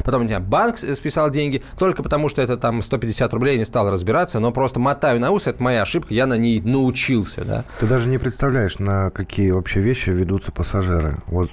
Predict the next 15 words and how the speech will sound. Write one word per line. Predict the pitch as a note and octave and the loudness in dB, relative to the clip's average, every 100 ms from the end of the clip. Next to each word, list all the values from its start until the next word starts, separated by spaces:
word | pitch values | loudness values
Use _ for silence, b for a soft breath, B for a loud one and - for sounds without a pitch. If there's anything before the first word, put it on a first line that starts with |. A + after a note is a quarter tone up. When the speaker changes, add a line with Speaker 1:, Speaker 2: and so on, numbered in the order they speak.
| - | 0
Speaker 2:
э, | F2 F2 E2 D#2+ D2 | 2 2 2 0 0
я | E2+ | 0
вчера | F2+ - F#2 | 0 0 2
выяснял, | F2+ F#2+ C3+ C3+ | 2 2 0 -2
какие | F#2+ A2+ | -2 0
еще | A2 - | 2 2
виды | G2+ F#2+ | 2 2
мошенничества | F2 F2 G#2+ A2 G#2+ | 2 0 0 0 2
Speaker 1:
Давай. | B2+ G2 | 2 4
Speaker 2:
есть. | E2 - | 2 0
Вот | F2 F2 | -4 -2
возле | F#2 A2 G2 G2 | 0 2 4 4
аэропорта, | G2 - E2+ D#2+ D#2+ | 2 0 -2 -2 -2
да, | F#2+ | 0
например, | A2+ - F2 E2+ | 0 0 0 0